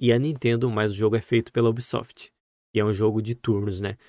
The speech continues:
Jogo de estratégia em turnos, ali, de combate em turnos,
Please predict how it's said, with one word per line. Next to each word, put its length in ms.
Jogo 160
de 100
estratégia 640
em 60
turnos, 380
ali, 160
de 140
combate 480
em 60
turnos, 440